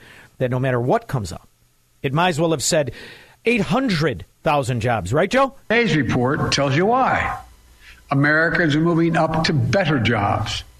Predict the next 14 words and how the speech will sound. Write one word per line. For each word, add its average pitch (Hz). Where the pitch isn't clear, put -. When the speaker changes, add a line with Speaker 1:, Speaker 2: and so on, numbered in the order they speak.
Speaker 2:
with 110
better 175
pay, 104
with 104
better 165
benefits. 127
That's 175
Speaker 1:
I'll 170
tell 185
you, 170
it's 160
like 151
watching 175
Pritzker 220